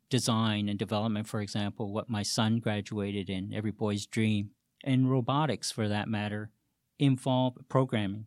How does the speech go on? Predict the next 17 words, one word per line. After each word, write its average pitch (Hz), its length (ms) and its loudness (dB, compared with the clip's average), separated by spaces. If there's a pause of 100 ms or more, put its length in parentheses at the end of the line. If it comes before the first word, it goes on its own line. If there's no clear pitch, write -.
involves, 120 720 0
uh, 117 120 -2
some 135 520 2
mathematical 123 680 4
concepts. - 800 -4 (320)
Video 127 300 4
game 120 280 2
design, 117 520 -4
you 113 120 -2
need 123 220 -2 (300)
geometry 127 720 0
to 117 140 -6
understand 113 600 -2
and 101 140 -4
fill 117 240 -2
an 110 60 -2
environment. 107 840 -2